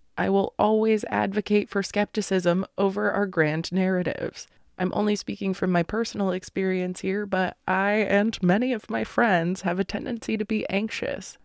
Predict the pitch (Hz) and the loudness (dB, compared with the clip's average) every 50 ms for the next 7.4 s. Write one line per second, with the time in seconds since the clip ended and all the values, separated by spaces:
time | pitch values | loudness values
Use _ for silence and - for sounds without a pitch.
0 | - _ - 180 170 - - - 185 175 - - - 190 202 226 220 214 - - | -10 _ 0 0 0 0 -2 -4 -4 -4 -4 -6 -2 0 2 2 2 0 -2 -4
1 | 185 175 - - - - - - - - - 240 254 269 269 254 208 185 170 156 | -4 -4 -4 -6 -8 -8 -10 -12 -10 -8 -6 -2 2 2 2 4 2 2 0 0
2 | - - 165 165 170 180 175 175 160 165 180 175 - - - 185 190 - 190 180 | -2 0 2 2 4 4 2 2 2 2 2 0 -2 -2 -2 -2 0 0 0 0
3 | 165 - 151 143 - - 156 156 160 175 208 226 240 220 - - 160 151 151 - | 0 0 -2 -4 -2 0 2 2 2 2 0 -2 -2 -2 -2 -4 -4 -4 -4 -4
4 | - 160 160 170 214 226 _ _ - - - 156 156 165 - 214 240 277 - - | -4 -4 -2 -2 -4 -6 _ _ -14 -6 -4 -2 -2 -2 -2 -2 -2 -4 -4 -2
5 | - 160 147 - 131 - 190 190 _ _ _ _ - - - - 175 175 180 175 | 0 0 2 2 0 -4 -6 -8 _ _ _ _ -20 -12 -4 -2 0 2 2 0
6 | 180 - 190 214 220 233 - - 208 190 190 - - 185 185 202 202 208 202 196 | 0 -2 -2 -2 0 0 0 2 0 0 0 2 2 4 4 4 2 2 2 2
7 | 196 175 175 170 170 165 160 - | 0 2 4 4 6 6 4 0